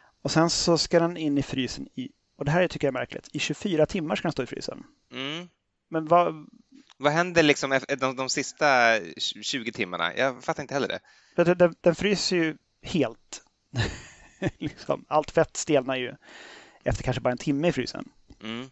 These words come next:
Speaker 1: Eh, i och med att det här är ju, det här är ju ett fast fett i rumstemperatur.
Speaker 2: Exakt.
Speaker 1: Så att jag är ok-, oklart, men det, ja, det fick stå över natten <laughs> i alla fall. Så att jag har väl, jag har väl närmat mig tjugofyra timmar, eh, i den där.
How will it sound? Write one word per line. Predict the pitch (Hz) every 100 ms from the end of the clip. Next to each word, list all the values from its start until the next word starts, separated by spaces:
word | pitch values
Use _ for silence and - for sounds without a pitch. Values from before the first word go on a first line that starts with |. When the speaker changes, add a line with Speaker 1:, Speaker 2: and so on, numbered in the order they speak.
| _ _ _ _ _ _ _ -
Speaker 1:
Eh, | 123
i |
och | 127
med |
att | 127
det |
här | 127 139
är |
ju, | 139 135
det | 139
här | 143
är | 151
ju | 143 143
ett | -
fast | 139 123 - -
fett | 127 110 - -
i |
rumstemperatur. | 131 120 - 123 139 151 - - _ _ _ _ _ _ _ _ _ _ - -
Speaker 2:
Exakt. | 110 -
Speaker 1:
Så | -
att | 139
jag | 147 147
är | 165 160
ok-, | 196 190 -
oklart, | 196 208 208 233 - - -
men | 165 170 170 170
det, | 170 170 - - - - - - _ _ _ -
ja, | 139 -
det | 160
fick | 190 -
stå | 151
över | 180 160
natten | - -
<laughs> | -
i | -
alla | 160
fall. | - - - - - _ - - - -
Så | - 151
att | -
jag | 147 151 147
har | 147
väl, | 147 143
jag | 151
har |
väl | 156
närmat | 170 160 170 165
mig | 143
tjugofyra | - 135 127 120
timmar, | 117 - - - -
eh, | - -
i |
den | 120 117
där. | 101